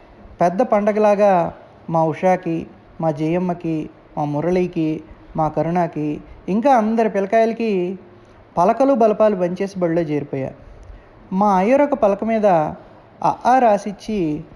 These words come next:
కొంతసేపు రుద్దిచ్చి, "ఇంకా రుద్దుకొని రారా" అని తెరవబడి నొక్కినాడు. ఆయన పోయి కొడవల్లో పడ్డ పక్కి పిల్లల్ని తెచ్చుకోవడానికి. నేను వెంటనే మా ఇంటికి లగెత్తిన.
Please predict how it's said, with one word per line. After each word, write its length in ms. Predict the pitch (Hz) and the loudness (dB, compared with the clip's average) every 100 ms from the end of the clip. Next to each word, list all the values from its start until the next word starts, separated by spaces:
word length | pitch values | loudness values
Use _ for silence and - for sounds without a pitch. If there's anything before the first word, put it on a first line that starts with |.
| - - - | -20 -8 -4
కొంతసేపు 500 | 185 175 220 240 226 | -2 -2 -2 -2 -2
రుద్దిచ్చి, 760 | 185 185 196 - 214 170 143 - - - 180 | -4 -6 -8 -6 -4 -2 -4 -10 -20 -10 -4
"ఇంకా 220 | 214 285 | 2 2
రుద్దుకొని 420 | 226 190 254 240 | 2 2 0 2
రారా" 260 | 220 190 190 | 4 4 2
అని 120 | 214 | 0
తెరవబడి 400 | 185 175 170 165 | -2 -2 -2 -2
నొక్కినాడు. 420 | 139 135 131 123 - - - - - - - - - | -4 -6 -8 -8 -14 -20 -20 -20 -20 -20 -20 -14 -2
ఆయన 240 | 160 180 | 2 2
పోయి 640 | 180 185 226 214 175 180 180 - - | 2 2 2 2 2 0 -8 -10 0
కొడవల్లో 400 | 170 208 226 214 | 4 4 4 2
పడ్డ 220 | 190 180 | 0 -2
పక్కి 300 | 180 165 175 | -2 -4 -4
పిల్లల్ని 320 | 185 185 180 | 0 0 0
తెచ్చుకోవడానికి. 680 | 151 147 - 143 139 143 - - - - - - - - - - | -2 -4 -4 -4 -4 -8 -14 -18 -20 -20 -20 -18 -18 -18 -20 -6
నేను 180 | 180 180 | 0 2
వెంటనే 340 | 175 202 240 254 | 2 2 2 2
మా 160 | 208 | 2
ఇంటికి 280 | 180 180 185 | 0 -2 -2
లగెత్తిన. 520 | 165 151 156 139 165 | 0 -2 -4 -8 -10